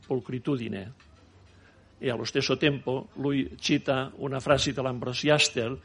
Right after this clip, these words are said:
eh, finisco con questo, che dice: "Tutta la verità, tutta la verità, sia quale sia, viene dallo Spirito Santo." Questa è dello s-, dell'Ambrosiaster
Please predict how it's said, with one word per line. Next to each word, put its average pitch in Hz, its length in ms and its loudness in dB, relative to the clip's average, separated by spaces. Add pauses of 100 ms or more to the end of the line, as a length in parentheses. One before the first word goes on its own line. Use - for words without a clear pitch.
(320)
eh, 104 360 -6
finisco 123 440 -2
con 113 180 -6
questo, 139 320 0
che 131 140 0
dice: 127 520 0
"Tutta 160 240 2
la 110 100 -2
verità, 110 500 -4
tutta - 200 -4
la 135 100 -2
verità, 135 480 -2
sia 131 480 -2
quale 110 260 -2
sia, 151 420 0 (580)
viene 131 580 0 (220)
dallo 104 240 -8
Spirito 110 420 -4
Santo." 98 540 -4 (100)
Questa 110 320 -4
è 104 40 -4
dello 98 160 -6
s-, - 400 -6
dell'Ambrosiaster 110 960 0